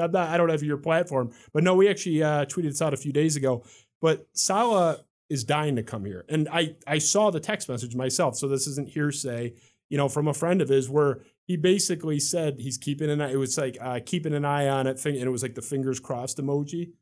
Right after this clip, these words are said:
'Cause, uh, my buddy had asked him, like, "Hey, coming to Detroit?" And it said, "Keeping an eye on it, fingers crossed." Which to me, I mean, come on, what, what else does that mean? So he wants to come here. The questions are, okay,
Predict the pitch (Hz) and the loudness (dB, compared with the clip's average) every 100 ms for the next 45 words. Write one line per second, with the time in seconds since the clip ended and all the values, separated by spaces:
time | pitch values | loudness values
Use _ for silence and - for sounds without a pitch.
0 | _ 160 147 - 147 127 120 131 123 117 | _ -2 -2 -4 -4 -4 -4 -4 -4 0
1 | 139 135 123 127 127 - 127 113 117 117 | 2 2 2 -2 -4 -6 -4 -4 -4 -6
2 | 135 117 131 123 117 123 117 131 127 131 | -8 -6 -6 -6 -6 -8 -8 -6 -2 -4
3 | - - _ 127 127 139 135 175 151 151 | -6 -20 _ -6 -2 -2 0 0 2 0
4 | 143 143 135 127 131 139 123 120 - 131 | 2 2 2 0 -2 -4 -4 -6 -2 -2
5 | 107 104 - _ _ 123 - - 131 120 | -2 -6 -16 _ _ -6 -4 -2 -2 -2
6 | 95 101 101 120 90 87 117 120 104 127 | -4 -8 -8 -8 -10 -8 -6 -6 -2 -2
7 | 127 - 113 107 117 143 117 - - - | -2 -4 -4 -4 -4 -2 -4 -6 -14 -4
8 | 165 185 190 269 - 170 - 190 143 92 | 0 4 4 2 0 -4 -2 0 0 -2
9 | 98 _ _ _ 143 139 226 233 208 175 | -10 _ _ _ -10 0 0 0 -2 -2
10 | 156 151 147 139 - _ _ _ _ 156 | 0 0 0 -2 -8 _ _ _ _ -2
11 | 156 113 85 | -2 -6 -8